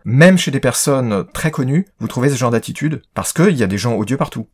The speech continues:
Le problème, c'est que on ne peut pas juger des millions de personnes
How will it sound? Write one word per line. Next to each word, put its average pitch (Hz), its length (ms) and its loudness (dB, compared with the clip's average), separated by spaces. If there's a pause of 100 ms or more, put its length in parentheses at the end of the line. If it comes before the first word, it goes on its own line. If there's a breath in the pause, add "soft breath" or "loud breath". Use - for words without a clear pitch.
(120)
Le 110 120 -2
problème, 180 320 6
c'est 139 160 -2
que 127 240 -2
on 120 100 -2
ne 113 60 0
peut 123 160 -4
pas 139 180 0
juger 131 560 -4
des 104 260 -4
millions 165 500 6
de 151 60 0
personnes 165 500 0